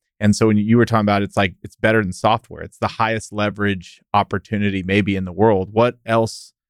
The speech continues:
can you do to twelve million people or build this ecosystem and have three or four full-time employees working on it?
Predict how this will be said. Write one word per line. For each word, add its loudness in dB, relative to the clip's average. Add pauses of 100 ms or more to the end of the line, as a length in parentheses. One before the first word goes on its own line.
(220)
can 0
you 4
do 4
to -4
twelve 0
million 0
people 0 (460)
or 2
build 2
this -6
ecosystem -2
and 0
have -2
three -2
or 2
four 0
full-time -2
employees 0
working -4
on -20
it? -20